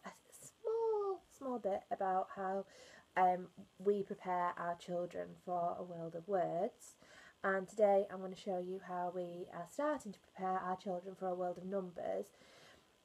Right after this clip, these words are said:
Um, first thing I want to say is these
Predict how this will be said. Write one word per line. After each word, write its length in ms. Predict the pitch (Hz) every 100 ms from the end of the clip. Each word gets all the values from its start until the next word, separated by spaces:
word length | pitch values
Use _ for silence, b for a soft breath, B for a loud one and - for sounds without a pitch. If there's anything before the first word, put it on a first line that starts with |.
| -
Um, 560 | 226 226 226 226 226 226 - _ _ _ _ _ _ _ _ -
first 240 | 269 285
thing 120 | 269 254
I 20 |
want 140 | 214
to 60 | -
say 380 | 180 170 175 -
is 500 | 165 165 170 170 - -
these 560 | 202 202 202 196 -